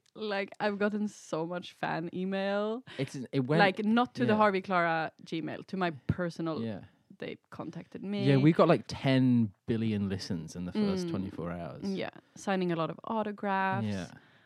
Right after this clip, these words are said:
Speaker 1: Um, it's really, really crazy journey.
Speaker 2: Yeah, I had to start doing, um, uh, I had to change my voice when I was, like, going to the shops and stuff.
Speaker 1: Yeah.
Speaker 2: 'Cause I would go to the shops and I would say, "Oh, hi, I'm sorry,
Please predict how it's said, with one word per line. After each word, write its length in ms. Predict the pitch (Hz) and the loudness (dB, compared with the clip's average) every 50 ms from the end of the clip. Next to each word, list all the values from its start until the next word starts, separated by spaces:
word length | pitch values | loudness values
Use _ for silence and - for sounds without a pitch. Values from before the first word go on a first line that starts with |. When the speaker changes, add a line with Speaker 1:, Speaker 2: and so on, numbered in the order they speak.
| _ _ _ _ _ | _ _ _ _ _
Speaker 1:
Um, 720 | - 190 180 175 175 170 170 170 170 165 160 160 165 - - - | -4 -4 -2 -2 -2 -2 -4 -4 -4 -4 -4 -6 -8 -10 -10 -14
it's 160 | 180 - - | -12 -6 -4
really, 320 | 226 254 294 285 233 190 | -2 0 0 0 0 0
really 240 | 151 180 208 226 214 | -2 -2 -4 -4 -6
crazy 380 | - - 185 180 180 - 175 160 | -6 -6 -6 -6 -6 -6 -10 -6
journey. 300 | - 170 165 160 160 - | -4 -4 -4 -4 -2 0
Speaker 2:
Yeah, 100 | 131 131 - | 0 0 4
I 180 | 120 127 143 156 | 6 6 8 8
had 240 | 156 165 - - - | 6 4 2 0 -4
to 80 | - 135 | -6 -6
start 380 | - - - 127 117 - - | -2 0 2 2 2 0 0
doing, 400 | - 131 123 117 113 110 110 110 - | 2 2 4 4 4 4 2 0 -2
um, 500 | 95 110 110 107 107 107 104 104 107 110 - | -2 -2 0 0 2 2 2 0 -2 -4 -4
uh, 320 | - 110 110 110 110 107 - | -2 0 0 2 0 0 0
I 80 | - 113 | 0 2
had 120 | 131 135 - | 2 2 0
to 80 | - | -2
change 360 | 123 - - 127 123 123 120 127 | -6 -2 2 4 4 4 6 6
my 140 | 123 113 | 4 4
voice 460 | 113 101 98 110 113 143 156 - - - | 4 2 4 4 4 4 4 2 -2 0
when 160 | 143 151 151 | 0 2 2
I 100 | 143 143 | 2 2
was, 220 | 139 131 131 117 113 | 2 0 0 0 -2
like, 160 | 117 104 - | -4 -2 0
going 220 | - 123 120 117 | 0 0 0 0
to 100 | 110 - | -2 -4
the 80 | 110 107 | -8 -8
shops 400 | - - 147 - - _ - - | -2 0 0 0 0 _ -6 -4
and 140 | 185 185 - | -4 -4 -2
stuff. 320 | - 170 233 - - - - | -2 -4 -4 -4 -8 -12 -8
Speaker 1:
Yeah. 220 | 285 269 247 - - - - | -6 -4 -2 -2 -2 -2 -2
Speaker 2:
'Cause 120 | 135 120 | 0 2
I 80 | 123 120 | 4 4
would 140 | 123 127 | 4 4
go 160 | 120 135 131 127 | 4 4 2 4
to 120 | - 139 | 2 0
the 120 | 117 113 | 0 0
shops 340 | 101 - 135 123 - - - | 0 2 0 0 0 0 -2
and 100 | 123 110 | -2 0
I 80 | 107 107 | 2 0
would 120 | 110 113 - | 0 -2 -2
say, 180 | - 127 123 - | -2 -2 -2 0
"Oh, 160 | 135 151 147 | 0 0 0
hi, 160 | 131 - 156 | 0 2 2
I'm 160 | 135 139 147 135 | 2 2 0 0
sorry, 240 | - 143 139 135 | 0 0 0 -2